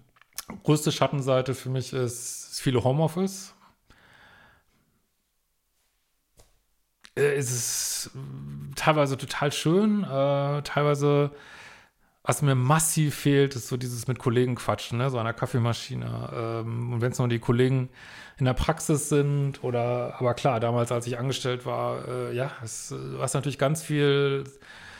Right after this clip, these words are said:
sind immer schon mit, mit drei Psychologen im Auto gefahren und das ist, äh, da, ja, und da fährst du eine Stunde hin, fährst eine Stunde zurück, hast dein, äh, Be-, Bedarf nach Social-, Socializing ist eigentlich schon gedeckt, wenn du zu Hause bist, so, ne? Und ja, hast Spaß, lachst.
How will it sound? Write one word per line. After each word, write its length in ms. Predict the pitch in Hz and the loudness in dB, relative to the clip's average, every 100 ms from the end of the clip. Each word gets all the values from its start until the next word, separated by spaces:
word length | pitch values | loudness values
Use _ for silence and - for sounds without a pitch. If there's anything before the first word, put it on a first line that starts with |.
| - _ _ _ - | -20 _ _ _ -10
sind 280 | 127 147 | -4 -2
immer 300 | 147 139 135 | 0 4 4
schon 160 | 131 139 | 2 0
mit, 140 | 135 | 2
mit 160 | 135 131 | 0 2
drei 160 | 127 127 | 2 2
Psychologen 440 | 139 143 139 139 | 0 0 0 0
im 80 | 135 | 0
Auto 240 | 131 147 | 0 2
gefahren 560 | 131 - 131 127 127 131 | 0 0 0 2 0 -2
und 180 | 123 127 | -2 -2
das 160 | 131 | 0
ist, 260 | 131 123 - | 0 -2 -4
äh, 200 | 139 139 | -2 0
da, 220 | 147 185 | 2 2
ja, 160 | 202 127 | 0 -2
und 180 | 135 | -4
da 60 | 131 | -4
fährst 240 | - 147 | -2 -2
du 40 | 139 | -2
eine 60 | |
Stunde 220 | - 139 143 | -2 0 0
hin, 120 | 160 | 2
fährst 140 | 131 | 0
eine 60 | 120 | 0
Stunde 200 | 139 131 | -2 -2
zurück, 360 | - 139 147 131 | -2 -2 -4 -8
hast 280 | - - - - - - - _ _ | -10 -12 -16 -18 -16 -16 -20 _ _
dein, 280 | 143 135 135 | 2 2 2
äh, 220 | 135 135 131 | 4 4 4
Be-, 180 | 143 139 | 2 2
Bedarf 440 | 139 135 139 156 | 2 4 6 4
nach 220 | 151 135 - | 2 2 2
Social-, 760 | - 147 143 151 143 139 139 | 2 2 2 4 4 4 2
Socializing 840 | 135 160 160 156 147 147 147 147 | 4 4 4 6 6 6 4 2
ist 280 | 139 143 135 | 0 0 0
eigentlich 160 | 151 147 | 0 2
schon 160 | 160 | 2
gedeckt, 300 | 151 180 190 | 4 2 2
wenn 80 | 135 | -2
du 60 | 127 | 0
zu 140 | 131 | 2
Hause 220 | 165 151 | 2 0
bist, 240 | 123 117 - | -2 -2 -4
so, 240 | 113 110 | -2 0
ne? 280 | 117 143 139 | 0 -2 -2
Und 460 | 123 123 123 117 - - | -2 -2 -2 -6 -14 -2
ja, 280 | 147 175 117 | 0 2 -2
hast 140 | - - | -6 -6
Spaß, 640 | - 156 160 156 - 131 127 | -4 -2 -2 -4 -8 -12 -4
lachst. 500 | 143 143 - - | -2 -2 -8 -12